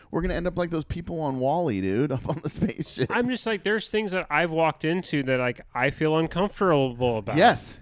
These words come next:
Speaker 1: yes, yes.
Speaker 2: And that's just the way that it is. I mean,
Speaker 1: Mm-hmm.
Speaker 2: honestly, that's just the way that it is. Like, I, I mean, you're, I'm gonna force you to change your behavior for me.
Speaker 1: Mm-hmm.
Speaker 2: And
Speaker 1: Oh, the world catered to you.
Speaker 2: Yeah, I mean, I get that you have an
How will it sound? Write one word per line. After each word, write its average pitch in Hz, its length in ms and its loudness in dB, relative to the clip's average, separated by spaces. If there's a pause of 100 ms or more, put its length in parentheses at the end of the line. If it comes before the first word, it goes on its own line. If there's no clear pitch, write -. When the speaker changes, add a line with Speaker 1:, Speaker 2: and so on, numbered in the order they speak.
Speaker 1:
yes, 285 500 2 (160)
yes. 339 500 2
Speaker 2:
And 196 380 0 (140)
that's 170 360 -2
just - 360 -2 (160)
the 185 120 2
way 180 360 2
that 180 160 0
it 165 160 -4
is. 220 280 2
I - 40 -4
mean, 160 180 0
Speaker 1:
Mm-hmm. 107 300 -6
Speaker 2:
honestly, 208 320 0
that's 190 160 -6
just 202 160 -8
the 196 80 -2
way 190 120 2
that 180 140 2
it 165 160 -2
is. 190 220 4
Like, 139 260 0
I, 156 200 -2 (100)
I 170 60 -2
mean, 165 140 -2
you're, 160 120 -4 (180)
I'm 151 100 -2
gonna 175 140 0
force - 480 -6
you 170 140 -4
to 147 140 -12
change 151 460 -6
your 135 100 -6
behavior 123 500 -6 (360)
for 135 280 0
me. 120 380 -6
Speaker 1:
Mm-hmm. 85 420 -4 (560)
Speaker 2:
And 170 340 2
Speaker 1:
Oh, - 20 -6
the 120 100 4
world 117 320 2
catered 104 400 0
to 95 120 -10
you. 80 380 -6
Speaker 2:
Yeah, 196 380 -2
I 175 60 2
mean, 190 160 0
I 196 140 -2
get 202 260 -2
that 175 160 0
you 160 180 -4
have 160 240 -2
an - 80 -6